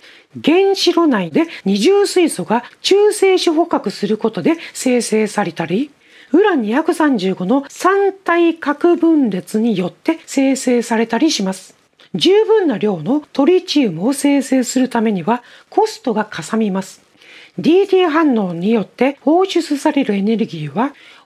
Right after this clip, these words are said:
同じ質量のウランによる核分裂反応のおよそ四点五倍、石油を燃やして得られるエネルギーの八千万倍にも達します。ディーディー反応。核融合反応として次に挙げられるのは、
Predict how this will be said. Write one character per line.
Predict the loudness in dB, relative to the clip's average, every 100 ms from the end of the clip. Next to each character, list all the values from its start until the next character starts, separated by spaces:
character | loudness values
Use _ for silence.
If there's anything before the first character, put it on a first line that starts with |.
| -2
同 | 2 2 2
じ | 0 2
質 | 0 0 0
量 | 0 0 -2
の | -2 -2 0
ウ | 2
ラ | 2
ン | 0 -4
に | -6
よ | -4
る | -4
核 | -4 0 2
分 | 2 2 2
裂 | 2 -2
反 | -2 0 0
応 | -2 -2
の | -4 -4 -16 _
お | 0
よ | 0
そ | 0 -2 -4
四 | -2 2 2
点 | 0 -4 -6
五 | -6 -4
倍、 | -2 -4 -8 -20 -20 -20
石 | -2 -2
油 | 2 2 4 4
を |
燃 | 2
や | 2
し | 0
て | 0
得 | 2
ら | 2
れ | 2
る | 0
エ | 2
ネ | 2
ル | 0
ギ | 0 -2
ー |
の | -2 -4 -6 -6
八 | -4 -4
千 | -6 -6 0 2 2 2
万 | 2 2 0
倍 | 0 2
に | 2
も | 2
達 | -2 -6 -6
し | -6
ま |
す。 | -10 -16 -20 _ _ _ _ -6
デ | 2
ィ | 4 4 4 2
ー |
デ | 4
ィ | 2 2
ー |
反 | 0 -2 -2
応。 | -6 -12 -16 _ -20 -20 -20 _
核 | -4 0 2
融 | 4 4
合 | 4 2
反 | 2 2 0
応 | -2
と | -4
し | -6
て | -2 -4 -2
次 | 0 2 4
に |
挙 | 2 0
げ |
ら | 0 0
れ |
る | 0
の | -2 -2
は、 | -2